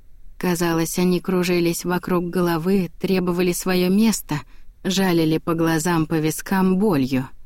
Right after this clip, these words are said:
и шипели зло прямо в ухо. «Вот и всё. Кончилась твоя счастливая жизнь. Кончилась. Бросила мать, да?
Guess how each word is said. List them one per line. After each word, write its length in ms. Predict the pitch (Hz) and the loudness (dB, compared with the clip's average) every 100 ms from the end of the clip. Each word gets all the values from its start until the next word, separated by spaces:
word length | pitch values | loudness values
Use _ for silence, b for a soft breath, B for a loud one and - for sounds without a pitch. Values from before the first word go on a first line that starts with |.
| - - - - | -16 -16 -14 -2
и 120 | 165 | -2
шипели 580 | 156 226 - 151 139 135 | 0 -2 0 0 2 0
зло 340 | 135 143 175 | 0 0 0
прямо 400 | 202 - 151 156 | 0 0 2 2
в 140 | 165 185 | 2 0
ухо. 340 | 151 - 135 - - - - - - | 0 0 -4 -8 -16 -20 -20 -20 -10
«Вот 400 | - 156 185 240 | -4 0 0 0
и 40 | 170 | -2
всё. 380 | - - 127 127 - - - - | -4 -4 -2 -4 -10 -18 -18 -4
Кончилась 580 | 202 247 - 151 139 - | 2 2 2 0 -2 -2
твоя 420 | 151 139 139 165 | -2 0 0 -2
счастливая 680 | - 143 - 147 139 139 | -2 -2 0 0 0 0
жизнь. 460 | 139 143 143 139 - - - - | 0 -2 -2 -4 -8 -10 -18 -4
Кончилась. 720 | 294 214 135 - 95 135 - - - - - - - | 2 4 2 -2 -6 -6 -8 -12 -20 -20 -20 -20 -6
Бросила 640 | 202 180 208 262 - 240 | 0 2 2 2 2 2
мать, 440 | 160 147 135 - - - | 2 2 0 -4 -8 -2
да? 360 | 165 160 196 | 0 2 0